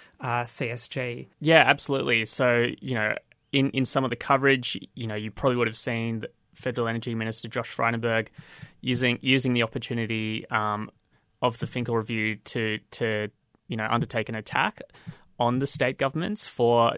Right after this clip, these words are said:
Speaker 2: you know, their moratoriums on unconventional gas as well as their,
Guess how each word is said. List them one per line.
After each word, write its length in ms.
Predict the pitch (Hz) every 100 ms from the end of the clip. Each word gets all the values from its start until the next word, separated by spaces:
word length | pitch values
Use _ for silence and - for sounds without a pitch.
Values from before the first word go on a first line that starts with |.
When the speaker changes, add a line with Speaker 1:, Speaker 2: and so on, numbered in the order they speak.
| -
Speaker 2:
you 100 | 113
know, 120 | 107
their 160 | 107 110
moratoriums 840 | 113 110 - 120 113 117 113 107
on 280 | 113 110 110 _ - _ _
unconventional 640 | 120 117 120 117 113 120 120
gas 640 | 113 113 113 - - - -
as 180 | 127 113
well 160 | 113 120
as 120 | 135
their, 140 | 156